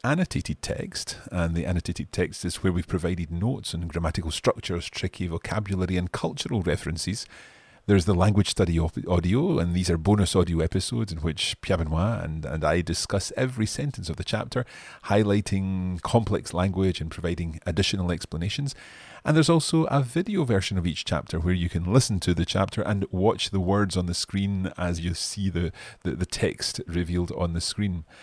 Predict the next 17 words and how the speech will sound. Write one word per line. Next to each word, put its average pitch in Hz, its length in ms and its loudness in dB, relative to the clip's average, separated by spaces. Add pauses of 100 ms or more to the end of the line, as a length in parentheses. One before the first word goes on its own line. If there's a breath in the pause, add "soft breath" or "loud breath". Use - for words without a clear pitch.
(320 loud breath)
We 151 120 10
also 160 200 6
provide 123 440 0
vocabulary 110 640 0
lists - 360 -8
for 78 220 -2
each - 280 -6
chapter. - 400 -8
So - 160 2
all 165 260 8
of 113 140 2
this 95 340 0
makes 87 380 -4
up 92 180 -4
the 92 140 -6
premium 92 420 -4
version. 78 400 -4